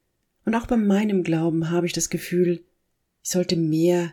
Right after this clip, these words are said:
lesen, mehr Bibelverse auswendig wissen, mehr theologisch mich auskennen. Ich habe das Gefühl, ich müsste öfter in die Kirche oder sollte mehr beten, damit ich glaube. Hm,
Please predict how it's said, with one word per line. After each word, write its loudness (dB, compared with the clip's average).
lesen, 0
mehr 2
Bibelverse 0
auswendig -2
wissen, -2
mehr 0
theologisch 0
mich -4
auskennen. -6
Ich 0
habe 4
das 0
Gefühl, 2
ich -10
müsste 0
öfter 0
in 0
die 0
Kirche -2
oder 0
sollte 0
mehr 0
beten, 0
damit -4
ich -8
glaube. -6
Hm, 2